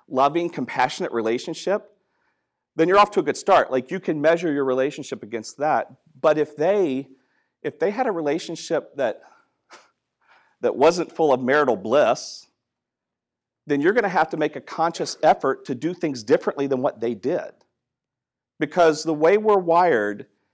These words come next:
is you will be the husband that your dad was, and you're gonna be the wife that your mother was, unless you actually make some decisions to do things differently. And that's gonna require you investing in yourself and your own growth.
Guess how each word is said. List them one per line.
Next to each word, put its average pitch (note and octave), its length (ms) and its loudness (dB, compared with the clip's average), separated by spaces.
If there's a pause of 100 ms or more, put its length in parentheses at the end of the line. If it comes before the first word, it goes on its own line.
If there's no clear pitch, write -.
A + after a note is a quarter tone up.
(200)
is A#2+ 360 2
you C#3+ 180 -8
will F#3 160 2
be D#3+ 260 -2
the D3 100 0
husband D3+ 500 -2
that C3 120 -4
your A#2+ 120 -4
dad B2+ 320 2
was, A2 320 -2
and B2 120 -8
you're D3+ 100 -6
gonna E3 140 -4
be C#3 120 -6
the A#2+ 120 -2
wife B2 400 0
that G2 120 -8
your A2+ 100 -8
mother A2 300 -6
was, G#1+ 500 -14 (500)
unless A#2+ 420 0
you B2+ 140 0
actually B2+ 400 0
make A#2+ 280 -4
some C3+ 160 -8
decisions C3 720 -6
to C3 120 -10
do B2 220 -6
things A#2 360 -8
differently. F#2+ 680 -12 (760)
And A#2 100 -4
that's C3+ 180 0
gonna D#3 200 -2
require C3+ 420 0
you C3+ 220 -2
investing C3 440 -4
in B2 100 -6
yourself A2+ 460 -2
and A2+ 60 -8
your A2 160 -4
own G2+ 140 -4
growth. G2+ 500 -2